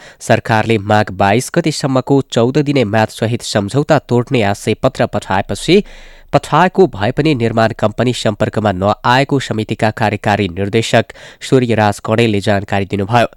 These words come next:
समितिले अब सार्वजनिक खरिद ऐन र सार्वजनिक खरिद नियमावलीमा विशेष परिस्थितिको अवस्थाको कारण जनाई छिटो प्रक्रियाबाट काम सम्पन्न गर्ने गरी तयारी थालेको छ। त्यसका लागि तीनदेखि चार महिनाको अवधि तोकिएको छ। दोस्रो विकल्पका रूपमा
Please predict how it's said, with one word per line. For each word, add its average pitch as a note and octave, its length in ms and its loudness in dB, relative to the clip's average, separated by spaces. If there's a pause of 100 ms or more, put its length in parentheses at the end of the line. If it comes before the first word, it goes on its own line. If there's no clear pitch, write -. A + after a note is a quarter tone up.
(400)
समितिले C#3+ 420 2
अब D3+ 240 4
सार्वजनिक C3 640 0
खरिद A#2 300 0
ऐन A#2 400 0
र C#3+ 100 2
सार्वजनिक A#2 600 -2
खरिद A2 340 -2
नियमावलीमा C3+ 680 0
विशेष A2+ 420 -2
परिस्थितिको - 640 -4
अवस्थाको G#2+ 520 -2
कारण G2+ 400 0 (260)
जनाई A2+ 300 2 (200)
छिटो - 280 -2
प्रक्रियाबाट G#2 640 0 (160)
काम A2 220 -2
सम्पन्न G2+ 500 -4
गर्ने G2+ 260 -2
गरी A#2 240 2 (220)
तयारी G2+ 480 0
थालेको F#2+ 320 -4
छ। - 100 0 (420)
त्यसका B2 260 -2
लागि C3+ 280 0
तीनदेखि C#3+ 720 0
चार A#2+ 240 2
महिनाको A2+ 460 -2
अवधि A2 300 -2
तोकिएको A#2 480 -4
छ। F3+ 160 -2
दोस्रो A2+ 360 -4
विकल्पका G#2 500 -4
रूपमा A2+ 340 0